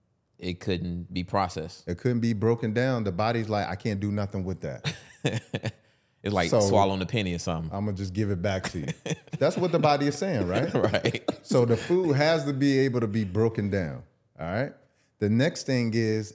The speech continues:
Speaker 2: it has to be able to be utilized, meaning it has to have some sort of utility. When you go into the supermarket,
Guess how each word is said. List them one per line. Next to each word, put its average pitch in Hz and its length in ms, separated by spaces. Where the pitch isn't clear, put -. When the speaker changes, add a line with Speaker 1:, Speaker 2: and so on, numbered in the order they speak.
Speaker 2:
it 95 100
has 113 340
to 104 80
be 101 260
able 95 180
to 90 100
be 85 180
utilized, 82 960
meaning 98 420
it 95 80
has 117 260
to 104 100
have 104 240
some 107 280
sort 107 260
of 82 140
utility. 98 640
When 98 140
you 117 120
go 143 240
into 135 240
the 110 120
supermarket, 92 760